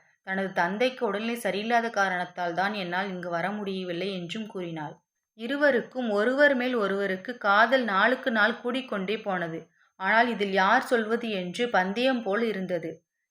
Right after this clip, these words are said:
ஏனெனில் கார்த்தியை பொறுத்த அளவுக்கு தான் அம்முவிற்கு ஒரு குறைவானவன் என்று எண்ணிக்கொண்டிருந்தான். ஆனால் அம்முவிற்கு தான் அவனுடைய உயர்ந்த இடத்திற்கு தகுதியானவளா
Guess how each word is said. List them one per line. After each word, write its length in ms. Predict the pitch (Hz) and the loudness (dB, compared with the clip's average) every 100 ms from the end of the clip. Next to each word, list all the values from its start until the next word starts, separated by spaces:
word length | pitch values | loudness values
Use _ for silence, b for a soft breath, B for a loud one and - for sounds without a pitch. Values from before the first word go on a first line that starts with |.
| 202 | -8
ஏனெனில் 400 | 220 226 240 233 | -4 -2 -4 -2
கார்த்தியை 500 | 196 202 226 277 269 | 0 2 2 -2 -4
பொறுத்த 360 | 202 196 190 208 | -4 -6 0 0
அளவுக்கு 500 | 180 175 175 - 226 - _ | 0 -2 -6 -8 -10 -10 _
தான் 220 | 196 196 190 | -6 -2 -2
அம்முவிற்கு 540 | 185 220 262 247 - 226 | -2 -2 -2 -4 -4 -4
ஒரு 120 | 185 | -4
குறைவானவன் 680 | - 208 240 247 226 208 220 | 0 0 2 2 2 0 -2
என்று 360 | 190 175 170 233 - - _ 185 | -4 -4 -4 -4 -4 -12 _ -10
எண்ணிக்கொண்டிருந்தான். 920 | 196 226 220 190 175 170 165 160 156 - _ | -8 -6 -6 -8 -6 -6 -8 -8 -10 -16 _
ஆனால் 360 | - 226 247 | -6 -2 4
அம்முவிற்கு 760 | 220 196 226 269 254 240 - 240 175 _ _ - | 4 4 0 0 -2 -2 -4 -6 -6 _ _ -4
தான் 240 | 208 202 | 0 4
அவனுடைய 440 | 190 180 190 180 185 | 2 2 0 -2 0
உயர்ந்த 360 | 208 247 277 294 | 2 4 4 2
இடத்திற்கு 560 | 254 214 214 208 - 233 | 4 2 0 -6 -8 0
தகுதியானவளா 880 | 202 202 254 269 247 226 214 202 | 2 2 0 4 4 4 4 4